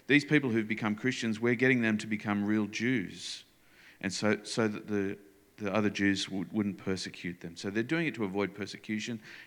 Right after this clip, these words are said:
And the second thing that he says is that they're doing it in order, uh, to be able to boast about you. They're doing it in order to make themselves feel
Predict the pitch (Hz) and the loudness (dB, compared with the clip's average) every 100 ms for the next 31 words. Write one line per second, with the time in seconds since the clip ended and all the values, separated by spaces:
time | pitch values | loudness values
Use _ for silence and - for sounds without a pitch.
0 | - 117 131 208 170 123 107 104 104 113 | -4 0 6 6 6 2 2 2 0 -2
1 | 113 - 110 - - 113 110 139 170 127 | 0 -4 -4 -4 -2 -2 0 0 0 0
2 | 98 147 - - _ _ - - - - | 0 -4 -10 -20 _ _ -20 -20 -20 -20
3 | _ - 131 131 131 - 139 160 120 107 | _ -2 2 4 4 4 4 6 6 6
4 | 117 - - - 110 107 120 107 - 127 | 4 -2 -10 -2 0 2 0 0 4 4
5 | 123 101 110 131 - 95 92 85 - - | 4 4 6 6 2 -4 -4 -4 -10 -20
6 | _ 92 87 87 - - - - 101 107 | _ -10 -10 -10 -20 -20 -14 -4 -2 0
7 | 143 110 104 110 113 104 104 107 107 - | 2 4 4 4 4 4 4 4 2 0
8 | 107 101 - 143 160 135 | 0 -2 -2 2 4 4